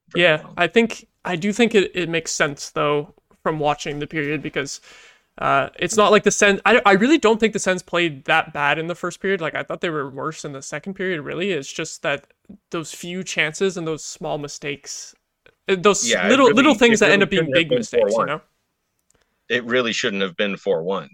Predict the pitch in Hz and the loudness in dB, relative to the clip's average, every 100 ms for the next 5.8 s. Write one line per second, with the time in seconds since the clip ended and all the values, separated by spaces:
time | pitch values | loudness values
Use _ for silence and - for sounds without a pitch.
0 | - 175 175 160 143 147 139 139 - _ | -10 -6 -6 -8 -8 -4 -2 -2 -6 _
1 | _ _ _ _ _ _ _ _ _ _ | _ _ _ _ _ _ _ _ _ _
2 | _ _ _ _ _ _ _ _ _ _ | _ _ _ _ _ _ _ _ _ _
3 | _ - _ _ _ _ 151 147 139 - | _ -20 _ _ _ _ -2 0 0 -2
4 | 165 185 - - - - 226 226 208 214 | 0 0 0 -6 -10 0 2 4 4 2
5 | 202 196 196 180 175 175 175 180 | 2 2 4 4 2 0 -4 -10